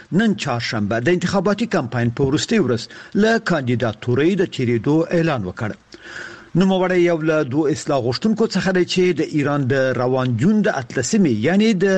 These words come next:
راتلونکي جمعې د ورځې انتخاباتو ته د کاندید په توګه تایید شوی و. اوس شپږ کاندیدان پاتې دي او غالب ګمان دی چې د ایران د قضایه قوې سختریزی مشر ابراهیم رئیسی به د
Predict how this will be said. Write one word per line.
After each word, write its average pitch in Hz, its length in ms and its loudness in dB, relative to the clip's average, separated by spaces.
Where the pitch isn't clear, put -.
راتلونکي 170 380 -2
جمعې 123 280 0
د 120 160 -2
ورځې 120 220 0
انتخاباتو 127 760 0
ته 196 200 0
د 156 160 2
کاندید 147 400 0
په 147 80 -4
توګه 160 480 0
تایید 127 260 -2
شوی 123 320 0
و. 127 100 -2
اوس 247 320 2
شپږ - 640 -2
کاندیدان 120 500 0
پاتې 123 300 -2
دي 117 80 2
او 143 120 2
غالب 170 420 0
ګمان 127 280 -2
دی 170 240 0
چې 233 160 -2
د - 20 2
ایران 147 300 -2
د 135 160 0
قضایه 120 380 -2
قوې 143 280 2
سختریزی 147 760 -2
مشر 117 360 -2
ابراهیم 135 540 0
رئیسی 135 480 0
به 214 200 0
د 202 200 2